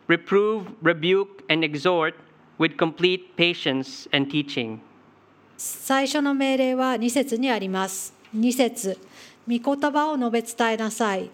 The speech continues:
Speaker 2: 時が良くても悪くてもしっかりやりなさい。忍耐の限りを尽くして、絶えず教えながら、責め、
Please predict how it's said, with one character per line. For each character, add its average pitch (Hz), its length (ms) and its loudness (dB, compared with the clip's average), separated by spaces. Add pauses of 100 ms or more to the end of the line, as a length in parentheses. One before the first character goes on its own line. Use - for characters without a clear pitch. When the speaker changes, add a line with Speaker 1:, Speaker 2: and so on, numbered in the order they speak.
(160)
Speaker 2:
時 240 280 0
が 269 100 2
良 269 160 0
く 277 120 -10
て 247 120 2
も 208 200 0
悪 226 200 0
く 285 120 -10
て 254 100 2
も 196 140 -4
し - 180 -4
っ - 60 -20
か 320 100 2
り 294 140 0
や 202 100 2
り 185 100 -4
な 180 160 -2
さ 175 300 -2
い。 160 80 -10 (340)
忍 285 280 0
耐 226 260 2
の 202 100 -2
限 302 300 2
り 226 140 2
を 185 100 -2
尽 - 180 -10
く 214 120 -6
し - 100 -6
て、 185 300 -4 (240)
絶 294 160 4
え 311 100 2
ず 233 60 -4
教 208 160 2 (100)
え 220 160 2
な 214 160 -2
が 190 120 0
ら、 190 320 0 (340)
責 277 240 2
め、 208 380 -2